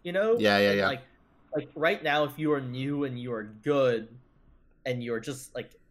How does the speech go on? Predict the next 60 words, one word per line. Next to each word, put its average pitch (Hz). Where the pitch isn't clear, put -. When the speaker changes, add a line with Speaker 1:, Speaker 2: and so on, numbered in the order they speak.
Speaker 1:
getting 135
good 113
to 113
the 113
point 110
where 113
you, 110
like, 101
you 110
can 104
kinda, 107
like, 95
start -
taking, 92
like, -
local 170
players 151
and 107
P -
R 117
players, 104
like, 90
that 127
sort 113
of 104
level, 117
there's 143
a 120
bridge 139
where 127
you 117
need 117
to, 120
like, 101
find 139
a 139
Discord 120
so -
that 101
you -
can 101
play 117
people 104
and 101
then, 95
like, 92
build 104
yourself 98
up 92
from 98
there. 143
But 156
rank 160
will 196
kinda 147
just, 131
like, 117
let 107
people 120
get 104